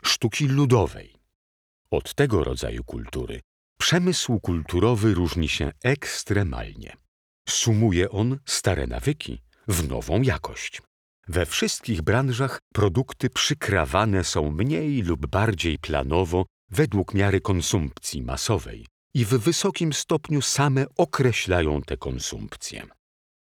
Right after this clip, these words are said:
Poszczególne branże mają tę samą strukturę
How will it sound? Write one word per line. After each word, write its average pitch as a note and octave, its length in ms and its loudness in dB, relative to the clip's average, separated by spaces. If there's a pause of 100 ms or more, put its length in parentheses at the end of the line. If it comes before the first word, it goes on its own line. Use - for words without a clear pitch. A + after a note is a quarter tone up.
(180)
Poszczególne D#2+ 680 0
branże A2 520 2 (200)
mają C3+ 300 4
tę D3+ 220 2
samą A2 400 2
strukturę G2 760 0